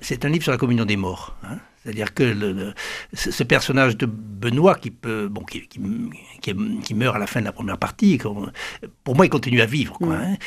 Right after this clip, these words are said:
Speaker 2: Mm.
Speaker 1: Et, et, et, et, et c'est lui, finalement,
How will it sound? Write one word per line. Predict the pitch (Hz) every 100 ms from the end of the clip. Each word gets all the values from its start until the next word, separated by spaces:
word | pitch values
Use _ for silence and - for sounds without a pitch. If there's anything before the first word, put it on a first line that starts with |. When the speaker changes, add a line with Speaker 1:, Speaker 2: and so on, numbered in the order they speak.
| 175
Speaker 2:
Mm. | 156
Speaker 1:
Et, | 127
et, | 139 120 120 117
et, | 135 120 113 107 107 -
et, | 117 110 120 127
et | 107
c'est | -
lui, | 156 220
finalement, | - 139 127 131 156 196 226